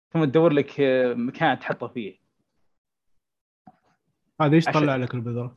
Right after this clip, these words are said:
Speaker 1: آه، البذرة هذه تطلع لك هيلث أنت عشان تعالج.
Speaker 2: آه، قصدك في نفس العالم، آه، تزرعها؟
Speaker 1: إيه، بنفس العالم تجمعها،
Speaker 2: عشان
Speaker 1: تزرعها عشان
Speaker 2: إيه، عشان
Speaker 1: تحل
Speaker 2: إذا
Speaker 1: نفسك.
Speaker 2: انحكر تروح لها ثاني.
Speaker 1: إيه، بس عندك
Speaker 2: إيه.
Speaker 1: مرة واحدة لين ما تموت أو إنك ترجع لعالمك الأصلي.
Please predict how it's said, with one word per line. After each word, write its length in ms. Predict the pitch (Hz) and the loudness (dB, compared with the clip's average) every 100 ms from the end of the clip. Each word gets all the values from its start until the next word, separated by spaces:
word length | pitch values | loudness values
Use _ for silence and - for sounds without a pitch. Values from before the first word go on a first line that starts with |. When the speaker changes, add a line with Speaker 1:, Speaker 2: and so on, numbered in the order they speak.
| _ | _
Speaker 1:
آه، 300 | - - 127 | -12 -6 -4
البذرة 480 | 151 143 185 196 190 | 0 2 6 6 6
هذه 60 | 202 | 6
تطلع 260 | 180 185 | 4 4
لك 200 | 175 - | 4 2
هيلث 340 | 151 123 _ - | 0 0 _ -10
أنت 160 | 117 | -8
عشان 260 | 123 147 139 | -6 -6 -2
تعالج. 380 | 135 117 92 - _ _ _ _ _ _ - | 0 0 -4 -18 _ _ _ _ _ _ -4
Speaker 2:
آه، 380 | 139 156 143 131 | 4 6 6 4
قصدك 240 | 143 139 139 | 2 2 4
في 80 | |
نفس 200 | 165 165 | 4 4
العالم، 680 | 156 131 175 196 196 156 143 | 2 4 4 4 2 2 0
آه، 140 | 131 123 | -2 -4
تزرعها؟ 680 | 123 127 135 151 160 202 - - | -6 -6 -2 -2 -2 -4 -8 0
Speaker 1:
إيه، 300 | 165 160 143 | 4 6 4
بنفس 260 | 127 175 - | 2 0 4
العالم 180 | 165 147 | 4 4
تجمعها، 560 | 123 143 165 170 175 | 0 -2 0 0 0
Speaker 2:
عشان 360 | 127 139 151 151 | 0 -2 -2 0
Speaker 1:
تزرعها 400 | 143 139 135 190 | 2 2 4 4
عشان 380 | 135 - 160 180 - _ - | 2 0 2 2 -2 _ -8
Speaker 2:
إيه، 280 | 131 113 107 | -6 -6 -4
عشان 140 | 123 | -2
Speaker 1:
تحل 100 | 147 | 0
Speaker 2:
إذا 140 | 147 139 | 2 2
Speaker 1:
نفسك. 120 | 135 | 2
Speaker 2:
انحكر 360 | 151 180 202 | -2 2 0
تروح 280 | 175 165 143 | 2 -2 -2
لها 200 | 131 123 | -4 -8
ثاني. 400 | 120 117 98 101 _ _ _ _ _ _ 269 | -8 -10 -10 -14 _ _ _ _ _ _ 0
Speaker 1:
إيه، 400 | 151 123 107 101 | 2 2 -2 -8
بس 320 | 131 - 156 | -8 -6 0
عندك 220 | 180 190 | 2 4
Speaker 2:
إيه. 80 | 180 | 4
Speaker 1:
مرة 120 | 185 | 6
واحدة 440 | 185 190 156 208 156 | 6 4 6 6 6
لين 160 | 180 | 4
ما 80 | 160 | 4
تموت 440 | - 151 185 190 | -2 -2 -2 -2
أو 160 | - 156 | -2 -4
إنك 140 | 143 | -4
ترجع 260 | 160 127 123 | -4 -6 -8
لعالمك 460 | 110 127 120 - 101 | -6 -6 -8 -12 -18
الأصلي. 840 | 95 90 - 120 113 107 123 | -16 -20 -10 -10 -10 -8 -8